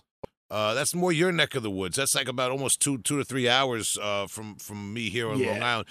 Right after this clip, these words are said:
Speaker 1: Just to, 'cause people, uh, some listeners don't realize New York. They think we, um, they think we're best friends with Skinless just 'cause we, you know, we grew up around the, around the way here. But New York's its own weird thing, man, if you look at it as a,
Speaker 2: Mm-hmm.
Speaker 1: a state.
Speaker 2: Yeah, there's Yonkers, which, you know, there's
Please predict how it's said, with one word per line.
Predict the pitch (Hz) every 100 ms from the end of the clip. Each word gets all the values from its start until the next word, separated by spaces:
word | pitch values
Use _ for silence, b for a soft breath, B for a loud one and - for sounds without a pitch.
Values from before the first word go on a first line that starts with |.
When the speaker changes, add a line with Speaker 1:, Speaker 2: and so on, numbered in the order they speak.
| B
Speaker 1:
Just | - 185
to, | 185
'cause | 156 165 -
people, | 190 185 170 127 113
uh, | 135
some | - 165 165
listeners | 160 - 147 131
don't | 131
realize | 127 139 127 107
New | 113
York. | 113 123 -
They | 98
think | 123 117
we, | 113 117 104
um, | 110 104 98 95
they | 101
think | 131 113
we're | 101
best | 110 -
friends | 123 113 92
with |
Skinless | - - 123 120 -
just | 110 -
'cause | 98
we, | 101
you | 107
know, | 98
we | 95
grew | 87 104
up | -
around | 101 95
the, | 92 80
around | 98 92
the | 90
way | 95 107
here. | 101 85
But | 73 78 -
New | 95 117
York's | 127 110
its | 107 -
own | 113 107
weird | 104 98
thing, | - 98 90
man, | 82 87
if | 98
you |
look | 98 92
at |
it | 90
as | 87
a, | 73
Speaker 2:
Mm-hmm. | - 78
Speaker 1:
a | 78
state. | - 110 85 - _ _ _ _ _ _ _ _ _ _ _ _ _
Speaker 2:
Yeah, | 117 135
there's | 110 104
Yonkers, | 113 123 - 135 131 110
which, | 110 -
you | 117
know, | 113
there's | 113 110 -